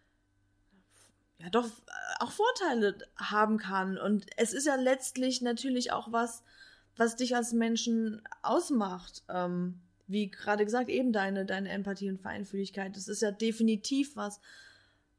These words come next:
was ich, aber sicherlich auch alle deiner Mitmenschen sehr an dir schätzen. Deine, deine Wohlbedachtheit und deine Empathie und Sensibilität und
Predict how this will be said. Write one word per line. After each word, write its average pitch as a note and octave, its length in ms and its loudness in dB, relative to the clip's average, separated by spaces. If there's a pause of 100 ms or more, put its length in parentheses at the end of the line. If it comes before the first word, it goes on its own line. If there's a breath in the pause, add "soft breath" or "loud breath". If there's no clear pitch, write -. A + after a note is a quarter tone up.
(260)
was G3 460 -2 (640)
ich, D4 440 8
aber F3+ 260 6
sicherlich A3 500 4
auch A3 440 4
alle G3+ 260 8
deiner G3 260 2
Mitmenschen G#3+ 840 0 (180 soft breath)
sehr G#3 260 2
an G#3+ 120 0
dir G#3 100 4
schätzen. F3 720 -4
Deine, F3 560 -2
deine E3+ 760 -6
Wohlbedachtheit F#3 1080 2
und F#3 100 -8
deine F#3 240 -6
Empathie F#3+ 540 -4
und F#3+ 140 -2
Sensibilität F#3+ 920 -4
und F#3 380 -8